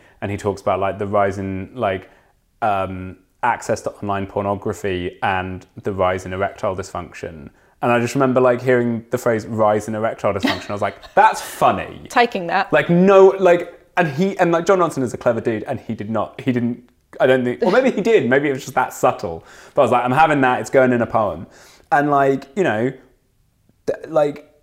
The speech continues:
Speaker 1: Fri-, like, um, there are references to Friends in here, like the T V
Speaker 2: Mm-hmm.
Speaker 1: series Friends, which I think is an inter-, is, like, fascinating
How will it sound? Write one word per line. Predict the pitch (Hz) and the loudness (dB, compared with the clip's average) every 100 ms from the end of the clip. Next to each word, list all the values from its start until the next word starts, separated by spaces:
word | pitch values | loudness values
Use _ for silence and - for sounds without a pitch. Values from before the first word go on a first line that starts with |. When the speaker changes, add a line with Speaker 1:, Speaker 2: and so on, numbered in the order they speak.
| _ _ _ | _ _ _
Speaker 1:
Fri-, | - 202 170 120 | -2 2 2 2
like, | 156 143 151 | -2 -2 0
um, | 151 147 143 | 0 0 0
there | 147 | 0
are | |
references | 147 143 139 131 127 | 2 -2 -6 -8 -8
to | - | -2
Friends | 170 151 139 | 0 0 -4
in | 117 | -6
here, | 98 80 | -6 -6
like | 85 | -8
the | |
T | 95 117 | -4 -2
V | 113 | -2
Speaker 2:
Mm-hmm. | 117 | -2
Speaker 1:
series | 110 101 95 92 - _ _ | -2 -2 -2 -4 -12 _ _
Friends, | - 135 95 78 76 - _ _ _ _ | -2 0 0 -8 -16 -20 _ _ _ _
which | 127 135 | 0 2
I | |
think | 131 | 2
is | 127 | 2
an | 120 | 2
inter-, | 117 120 | 2 0
is, | 110 117 | -2 -4
like, | 117 123 120 | -4 -2 -4
fascinating | - 131 123 - 127 110 104 101 95 | -2 -2 -2 -2 -4 -2 -4 -6 -8